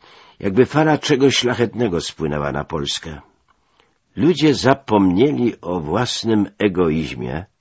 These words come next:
Każdy starał się dołożyć wszelkich starań,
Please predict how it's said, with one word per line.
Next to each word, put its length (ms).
Każdy 340
starał 280
się 160
dołożyć 480
wszelkich 640
starań, 560